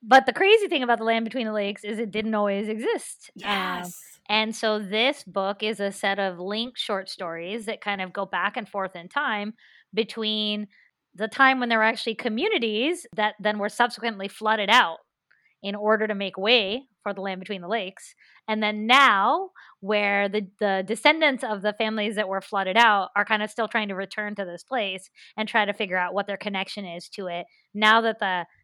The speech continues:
Speaker 1: the actual homes that they grew up in have been covered with water, and yet they still feel drawn back to this place because of its sort of, like, connection to their history. It's a really, really beautiful book.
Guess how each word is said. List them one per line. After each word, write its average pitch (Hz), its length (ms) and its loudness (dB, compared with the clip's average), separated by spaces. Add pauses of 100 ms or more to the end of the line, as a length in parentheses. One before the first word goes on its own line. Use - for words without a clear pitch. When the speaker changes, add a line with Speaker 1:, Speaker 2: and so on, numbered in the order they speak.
(100)
Speaker 1:
the 196 60 0
actual 214 280 0
homes 226 640 -2
that 208 140 -6
they 208 120 -4
grew 196 220 0
up 233 140 2
in 190 300 -4
have 185 220 -4
been 180 140 -6
covered 190 300 -2
with 180 160 -12
water, 185 500 2 (300)
and 214 100 -4
yet 208 140 0
they 311 80 -4
still - 280 0
feel 220 200 0
drawn 196 400 -4
back 185 520 -4 (260)
to 214 100 -8
this 180 200 -10
place 180 500 -10 (260)
because 208 360 -2
of 196 60 -8
its 190 140 -14
sort 190 120 -8
of, 175 80 -12
like, 185 160 -12
connection 185 400 -12
to 180 80 -10
their 156 140 -12
history. 185 420 -14 (260)
It's 247 160 0
a 269 100 4
really, 233 520 0
really 208 260 -2
beautiful 196 360 -6
book. 185 240 -6